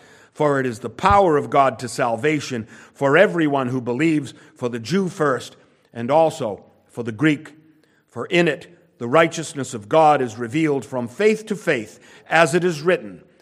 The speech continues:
"The just shall live by faith."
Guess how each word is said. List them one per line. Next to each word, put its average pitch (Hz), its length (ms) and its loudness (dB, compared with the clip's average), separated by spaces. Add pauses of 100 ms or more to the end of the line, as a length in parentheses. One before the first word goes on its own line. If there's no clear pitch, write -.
(260)
"The 123 140 -2
just 139 500 2 (220)
shall 123 300 -2
live 131 340 2 (580)
by 120 200 2
faith." - 600 -4